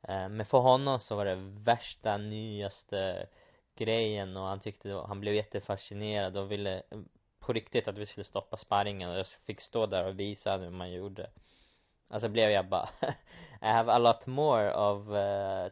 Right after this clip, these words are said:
tricks if you want to learn." Han bara, "Yeah, yeah, please, please teach." Jag bara,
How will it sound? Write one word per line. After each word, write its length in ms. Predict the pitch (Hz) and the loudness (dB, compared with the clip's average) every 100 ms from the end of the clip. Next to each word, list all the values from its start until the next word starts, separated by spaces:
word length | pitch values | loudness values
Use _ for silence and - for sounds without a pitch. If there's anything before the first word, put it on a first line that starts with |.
| - | -4
tricks 360 | 147 170 - - | -2 -2 -4 -6
if 220 | 107 - | -6 -4
you 140 | 107 | -2
want 220 | 104 104 - | 0 -2 -4
to 80 | |
learn." 340 | 113 135 117 110 | -2 0 0 4
Han 160 | 131 | 4
bara, 100 | 143 | 4
"Yeah, 320 | 160 196 226 214 | 0 0 0 0
yeah, 180 | 208 | -2
please, 340 | 214 185 180 - - - - - | -4 -6 -6 -8 -18 -20 -20 -6
please 300 | 147 156 170 - | -2 -2 -4 -4
teach." 300 | 151 139 - | -4 -4 -6
Jag 120 | 107 | -6
bara, 500 | 110 110 123 120 | -2 -2 0 -2